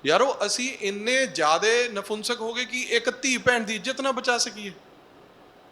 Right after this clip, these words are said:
ਇਹ ਫਿਰ ਸਾਡੇ ਵਾਸਤੇ ਫਿਰ ਜੀਣਾ ਮੌਤ ਇੱਕ ਬਰਾਬਰ ਹੋ ਜਾਂਦੀ ਹੈ ਜਦੋਂ ਇਹ ਜਿਹੀ ਚੀਜ਼ਾਂ ਦੇਖਦੇ ਨੇ। ਤਾਂ ਬਾਈ, ਮੇਨ ਗੱਲ ਇਹ ਆ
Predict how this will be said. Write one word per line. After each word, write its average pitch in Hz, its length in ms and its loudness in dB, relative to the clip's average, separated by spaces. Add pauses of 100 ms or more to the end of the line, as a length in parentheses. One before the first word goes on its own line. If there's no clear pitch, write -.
(720)
ਇਹ 311 180 6
ਫਿਰ 302 180 -2
ਸਾਡੇ 214 400 0
ਵਾਸਤੇ 226 420 2
ਫਿਰ 254 400 0 (320)
ਜੀਣਾ 240 360 4
ਮੌਤ 220 320 2
ਇੱਕ - 160 -2
ਬਰਾਬਰ 208 380 2
ਹੋ 175 140 -2
ਜਾਂਦੀ 175 300 0
ਹੈ 214 60 6
ਜਦੋਂ 202 260 2
ਇਹ 190 180 2
ਜਿਹੀ 196 120 -4
ਚੀਜ਼ਾਂ 170 320 0
ਦੇਖਦੇ 123 380 -2
ਨੇ। 113 80 -16 (680)
ਤਾਂ 254 120 6
ਬਾਈ, 254 280 2 (120)
ਮੇਨ 185 480 -2
ਗੱਲ 240 260 0
ਇਹ 180 340 0
ਆ 131 280 -2